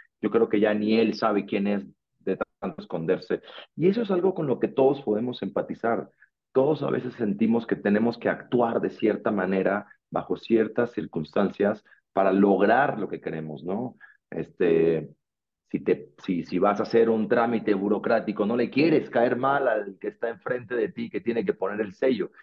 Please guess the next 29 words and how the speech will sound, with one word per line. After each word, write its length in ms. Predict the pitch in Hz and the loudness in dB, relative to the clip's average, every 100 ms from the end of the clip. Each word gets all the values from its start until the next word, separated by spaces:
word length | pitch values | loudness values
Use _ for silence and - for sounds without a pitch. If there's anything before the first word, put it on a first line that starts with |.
| - | -12
Entonces 220 | 120 175 - | -2 -2 2
todos 180 | 226 226 | 0 2
tratamos 380 | 208 214 214 | -2 0 0
de 40 | 175 | 0
ser 180 | 196 196 | 0 2
amables 460 | 185 190 170 151 | 2 4 2 2
ahí, 320 | 135 143 101 | 2 4 2
curiosamente, 840 | - 104 120 123 123 135 107 78 - _ - | 0 2 4 2 0 0 -2 -6 -10 _ -4
aunque 340 | 98 101 123 | -4 0 2
no 120 | 170 | 2
lo 100 | 190 | 2
seamos 400 | 156 175 175 147 | 2 0 2 -2
en 120 | 127 | -2
la 80 | 107 | 0
vida 200 | 113 127 | 2 2
real, 400 | 101 120 127 95 - _ _ _ _ - | 4 2 2 0 -12 _ _ _ _ -10
pero 160 | 80 | -8
queremos 320 | 87 87 98 | -6 -6 -6
que 100 | - | -6
el 80 | 78 | -8
tipo 220 | - - | -6 -6
nos 120 | 80 - | -8 -8
ponga 220 | 78 71 | -8 -8
el 60 | |
sello. 240 | - - - | -6 -4 -4
Entonces 260 | - - | -6 -12
es 120 | - 170 | -2 4
algo 260 | 156 180 | 4 4
que, 340 | 123 110 - | 4 2 0